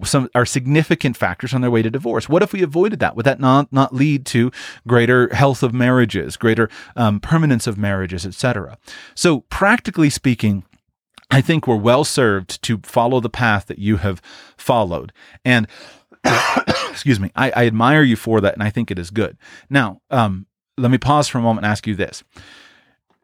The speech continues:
Can you imagine a circumstance in the future, given your convictions, given the way that you've lived the last twenty-five years,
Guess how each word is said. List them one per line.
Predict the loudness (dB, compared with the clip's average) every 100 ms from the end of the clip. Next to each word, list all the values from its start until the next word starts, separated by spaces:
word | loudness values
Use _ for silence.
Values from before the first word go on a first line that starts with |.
| _ -20 _ -16 -6
Can | -2 0 2
you | 2 2
imagine | 2 2 2 0
a | 0
circumstance | 2 0 0 -4 -2 0 -2
in |
the | -6
future, | 0 2 2 0 -12 -18 _ _ _ _ _ -4
given | 2 2 2
your | 2 -2 -4
convictions, | -6 -2 -2 -2 -6 -4
given | -2 -2 -2
the | 2
way | 2
that | 2 0
you've | -4 0
lived | 2 2 2
the |
last | 0 0 -2
twenty-five | -4 -4 -2 -4 -2
years, | -4 -6